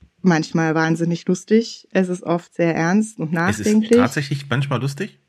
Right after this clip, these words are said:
Speaker 1: Es ist tatsächlich manchmal lustig, ja.
Speaker 2: Okay.
Speaker 1: Es gibt auch wirklich skurrile Dinge. Es gibt, das ist, ähm, ein ganz, ganz typischer Satz in diesem Podcast, der in quasi jeder zweiten Folge fällt, ist, „Oh Gott, es gibt nichts, was es nicht gibt.“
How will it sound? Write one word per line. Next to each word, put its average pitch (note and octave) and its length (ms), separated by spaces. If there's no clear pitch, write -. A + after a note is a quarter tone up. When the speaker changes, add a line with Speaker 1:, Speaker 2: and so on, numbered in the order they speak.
Speaker 1:
Es G3 240
ist - 220
tatsächlich F#3+ 600
manchmal E3+ 460
lustig, D#3 600
ja. D#3+ 180
Speaker 2:
Okay. E2+ 240
Speaker 1:
Es - 180
gibt G#3+ 220
auch F3 140
wirklich F#3+ 340
skurrile F#3+ 500
Dinge. F3 320
Es E3 220
gibt, - 360
das F#3 200
ist, - 400
ähm, E3 440
ein F3 180
ganz, F3+ 200
ganz F3 300
typischer F#3+ 420
Satz F3 260
in E3+ 120
diesem E3+ 260
Podcast, F3+ 560
der D#3+ 220
in E3+ 240
quasi F3 340
jeder F3 240
zweiten E3+ 400
Folge E3 300
fällt, D#3+ 280
ist, - 200
„Oh E3+ 100
Gott, D#3 240
es - 140
gibt - 260
nichts, - 540
was D#3 180
es - 160
nicht - 380
gibt.“ - 320